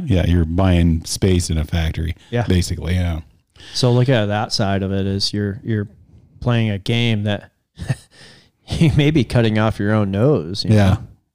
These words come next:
Speaker 1: Yeah. It's interesting how that works, but it's kind of a vicious circle, I guess.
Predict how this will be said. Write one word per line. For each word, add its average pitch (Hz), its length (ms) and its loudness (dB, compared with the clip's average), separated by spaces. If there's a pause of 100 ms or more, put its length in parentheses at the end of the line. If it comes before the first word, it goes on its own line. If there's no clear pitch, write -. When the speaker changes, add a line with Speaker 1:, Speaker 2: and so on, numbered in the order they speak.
(260)
Speaker 1:
Yeah. 92 120 4
It's 90 160 2
interesting 92 600 4 (160)
how 98 180 4
that 90 160 4
works, 90 380 2
but 92 300 2 (880)
it's 107 220 2
kind 104 140 4
of 92 80 2
a 98 80 4
vicious 95 320 2
circle, 98 340 2
I 90 80 0
guess. 95 380 0